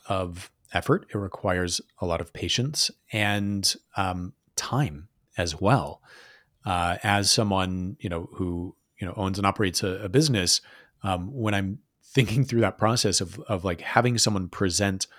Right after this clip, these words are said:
four times before they're actually, you know,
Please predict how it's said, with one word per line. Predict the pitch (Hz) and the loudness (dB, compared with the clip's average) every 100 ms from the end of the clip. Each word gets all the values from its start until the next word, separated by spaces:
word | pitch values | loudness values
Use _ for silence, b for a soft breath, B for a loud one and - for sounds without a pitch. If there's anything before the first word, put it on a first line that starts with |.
| B B | B B
four | - - 127 135 135 139 139 - | -10 0 4 4 4 2 -4 -8
times | - 123 117 98 90 | -6 -4 -2 -2 -4
before | - - 104 95 92 92 101 | -6 -6 0 2 4 2 0
they're | 101 92 | 0 0
actually, | 107 95 - 104 92 90 87 - | 2 0 0 -4 -2 -4 -4 -4
you | 92 | -4
know, | 80 | -4